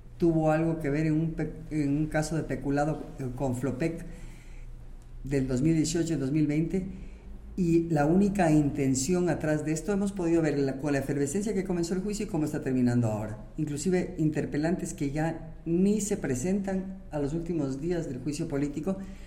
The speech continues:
porque el, el única intención tras de esto era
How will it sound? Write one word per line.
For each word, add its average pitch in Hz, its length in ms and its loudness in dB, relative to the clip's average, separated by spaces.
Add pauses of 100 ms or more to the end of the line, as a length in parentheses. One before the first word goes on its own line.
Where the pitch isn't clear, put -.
(260)
porque 202 240 2
el, 190 140 2
el 165 220 2
única 170 380 2
intención 135 680 0
tras 127 220 -2
de 151 80 -2
esto 190 300 -6 (440)
era 151 540 -2